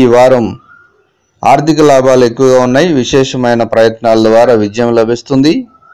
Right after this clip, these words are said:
ఆశించింది వెంటనే లభించే అవకాశాలు ఎక్కువ కనిపిస్తున్నాయి. అలాగే ప్రశాంతమైన వాతావరణం అనేది ఈ వారం మీకుంది. వృత్తి, ఉద్యోగ, వ్యాపారాల్లో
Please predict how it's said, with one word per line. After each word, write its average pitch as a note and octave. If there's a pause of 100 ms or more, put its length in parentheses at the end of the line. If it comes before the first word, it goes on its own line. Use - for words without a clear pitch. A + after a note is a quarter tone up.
(760)
ఆశించింది D3+
వెంటనే B2
లభించే A#2
అవకాశాలు A2
ఎక్కువ A2
కనిపిస్తున్నాయి. B2+
అలాగే A2+
ప్రశాంతమైన C#3+
వాతావరణం A2+
అనేది A#2
ఈ A2+
వారం G2+
మీకుంది. G#2+ (140)
వృత్తి, A#2+
ఉద్యోగ, A2+
వ్యాపారాల్లో A2